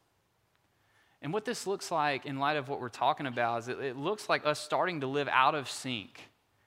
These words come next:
with the season we're in. And so we set goals and we have ex-, expectations for ourselves that don't match up with where we are. No matter what's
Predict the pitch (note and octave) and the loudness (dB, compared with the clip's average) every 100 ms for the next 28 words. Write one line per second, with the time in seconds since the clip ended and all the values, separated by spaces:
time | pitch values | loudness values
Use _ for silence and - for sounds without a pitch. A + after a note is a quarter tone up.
0 | _ _ B2+ B2 B2 - B2+ A2+ G#2+ G2+ | _ _ -6 -4 -6 -4 -6 -6 -6 -6
1 | F2+ G2+ F#2 F#2+ A2+ _ _ _ _ _ | -6 -8 -10 -14 -18 _ _ _ _ _
2 | _ _ _ _ B2+ E3+ D#3+ - C#3 C3 | _ _ _ _ -6 -2 0 2 0 2
3 | C#3 E3+ D#3 C3+ C#3 C#3+ C#3 C3+ - D3 | 2 4 2 0 -2 2 2 2 -4 -4
4 | - B2+ - D#3 D#3 C#3+ - C3 A#2+ C3+ | -2 -4 0 0 0 -6 -2 -2 2 2
5 | B2 A#2+ A#2+ C#3 E3 D3 C#3+ C3+ C#3+ C#3+ | 2 2 0 2 2 2 2 2 0 0
6 | C3+ A2+ C3 B2+ A#2+ B2+ A#2 F#2+ - - | 0 -4 -2 0 0 -2 -2 -6 -10 -16
7 | _ _ _ _ _ _ _ - C#3 D3 | _ _ _ _ _ _ _ -4 4 6
8 | C#3+ C3+ E3+ E3+ - | 6 4 2 2 -4